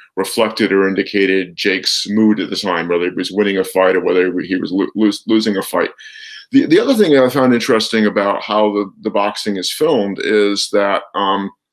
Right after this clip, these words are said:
you're right, you get a lot of the, the brutality in most of the s-, the fights, but the s-, but the film opens with a beautiful, uh, balletic image of, of Jake kind of warming up, and he's got that kind of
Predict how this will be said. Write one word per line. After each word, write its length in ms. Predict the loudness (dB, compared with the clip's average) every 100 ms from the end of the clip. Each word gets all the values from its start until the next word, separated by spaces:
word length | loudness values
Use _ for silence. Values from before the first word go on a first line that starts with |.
| _ _ _ _
you're 160 | 2 4
right, 340 | 4 4 2
you 140 | 0
get 240 | 0 0 0 -6 _
a 60 | -2
lot 220 | 0 0
of 40 | 0
the, 240 | 0 -2
the 80 | -4
brutality 920 | -4 -4 -2 0 2 2 0 0 -2
in 180 | -2 0
most 280 | 2 2 -2
of 80 | -6
the 60 |
s-, 240 | -6 -8 -6
the 60 | -8
fights, 360 | -2 -2 -2 -4
but 120 | -8
the 60 |
s-, 160 | -8 -4
but 140 | -2 -2
the 60 |
film 320 | 0 2 2 2
opens 720 | 2 2 0 -4 -4 -6 -6 -10 _ _ _
with 180 | -2 0
a 60 | -2
beautiful, 920 | -2 0 2 4 4 2 -4 -8 -8 -14 _ _ _ _
uh, 380 | -2 2 2 0 -2
balletic 680 | -2 0 0 2 2 0 -4 -2
image 640 | 0 2 0 -2 -6 -8 -6
of, 520 | -4 0 0 -2 -4 -4
of 160 | -4
Jake 340 | -2 0 -2 -2
kind 160 | -2
of 100 | -2 0
warming 400 | 2 4 4 2
up, 300 | 2 0 -4
and 220 | -4 0 0
he's 160 | -2
got 280 | -2 -2 0
that 160 | -2 -2
kind 260 | -2 0
of 180 | 0 -4